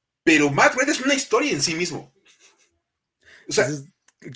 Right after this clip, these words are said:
Speaker 2: creo que es lo más padre, o sea, pues dices, "Ay, sí, ganaron los
Speaker 1: Sí,
Speaker 2: Jaguars,
Speaker 1: el
Speaker 2: ah, qué
Speaker 1: pateador.
Speaker 2: padre, palmadita en la espalda, sé que no vas a ir a ningún lado",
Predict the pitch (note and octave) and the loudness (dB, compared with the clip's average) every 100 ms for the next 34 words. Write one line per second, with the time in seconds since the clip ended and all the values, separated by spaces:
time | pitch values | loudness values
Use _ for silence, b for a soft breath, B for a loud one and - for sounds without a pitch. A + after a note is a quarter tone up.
0 | - D3 C3 D3+ C#3 C3+ - D#3+ B2+ G#2+ | -10 -8 -6 -4 -2 -2 0 2 0 0
1 | C3 C3 C3+ C#3+ E3 G3+ F3 G3 C#3+ B2 | 0 -2 -6 -4 -4 -2 -2 -4 -4 -6
2 | B2 F3 D#3 G#2+ D#3+ D3+ - F#3 E3+ - | -4 -2 -4 -2 -2 -2 -4 -6 -2 0
3 | A3 A2+ - - G#2 G2+ C#3 D#3 B2+ - | 2 2 0 -6 -6 -2 -4 -2 -4 -2
4 | C#3 C3+ - C3+ B2 B2 - C3+ A#2 G2 | -2 -2 -4 -4 -2 -2 -2 -2 -4 -6
5 | A#2 A2 | -6 -6